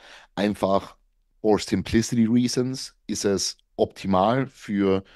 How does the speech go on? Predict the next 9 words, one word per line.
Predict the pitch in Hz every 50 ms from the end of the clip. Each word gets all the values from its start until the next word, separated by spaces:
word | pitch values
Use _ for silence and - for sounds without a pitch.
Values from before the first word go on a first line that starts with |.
| - _ _ -
mein | 98 95 92 95 101 95 -
Athletendasein. | 98 - 95 101 110 - 131 120 117 113 117 - - 120 123 127 123 82 95
Wahrscheinlich | 90 - - 101 101 95 82 -
nicht. | 95 92 113 143 151 - - -
Wahrscheinlich | - 95 - - 98 101 101 95 -
könnte | - - 98 95 - 104
ich | 98
mit | 95 87 -
einem, | - 95 92 95 95 92